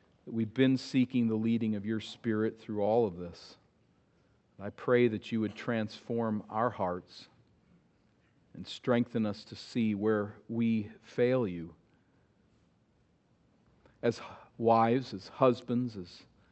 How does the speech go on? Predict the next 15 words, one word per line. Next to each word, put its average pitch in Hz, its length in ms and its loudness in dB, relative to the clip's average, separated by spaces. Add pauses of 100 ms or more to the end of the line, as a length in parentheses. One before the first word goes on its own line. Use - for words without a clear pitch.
(340)
children 123 480 4
and 101 160 -2
parents, - 680 -6 (760)
as 113 200 -2
workers, 113 720 -4 (920)
as 117 180 -2
those 113 720 0 (240)
who 120 180 -2
have 107 460 -2
some 123 720 0
level 117 480 2
of 98 100 -6
authority 107 640 0
over 95 300 -6
others. 110 460 -10